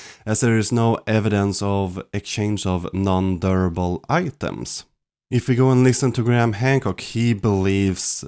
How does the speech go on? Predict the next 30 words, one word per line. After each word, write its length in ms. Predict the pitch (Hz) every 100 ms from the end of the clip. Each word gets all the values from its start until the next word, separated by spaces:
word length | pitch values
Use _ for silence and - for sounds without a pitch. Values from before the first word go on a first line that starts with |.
| - -
the 120 | 101
site 360 | - 98 92
to 300 | - 95 92 -
have 420 | - 98 92 90
some 200 | - 107
sort 300 | 104 101 92 -
of, 440 | 92 92 90 87
uh, 180 | 92 85
astronomical 840 | 95 - - 107 127 139 117 104 98
function. 640 | - 165 160 - 82 110 _ - - - _
In 160 | 113 117
contradiction 640 | 143 135 131 139 - 131 -
to 320 | 101 92 -
Hancock's 540 | - 95 87 90 -
idea 400 | 87 85 90 90
that 180 | 85 80
he 300 | - 90 90 -
alone 520 | 92 92 104 113 104
would 140 | 92
think 400 | - 110 127 135
this, 360 | 139 143 - - -
there's 200 | 139 151
actually 360 | 147 - 147
some 300 | - 143 151
archaeologists 640 | 131 - 123 120 104 95 -
that 200 | 92 -
would 200 | 104 117
agree 360 | 95 95 135
with 200 | 131 87
him. 260 | 95 87